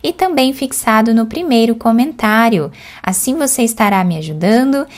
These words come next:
e também me apoiando muito para trazer mais conteúdos pra vocês.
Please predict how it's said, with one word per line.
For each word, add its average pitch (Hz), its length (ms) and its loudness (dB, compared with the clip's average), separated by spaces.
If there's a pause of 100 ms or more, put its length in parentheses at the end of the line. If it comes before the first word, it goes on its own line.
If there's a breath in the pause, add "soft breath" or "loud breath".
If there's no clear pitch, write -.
(140)
e 233 140 -2
também 262 420 0
me 254 100 2
apoiando 240 680 0
muito 247 600 2 (240 loud breath)
para 330 280 2
trazer 226 420 0
mais 220 480 0
conteúdos 240 800 2
pra 208 200 -2
vocês. 220 680 0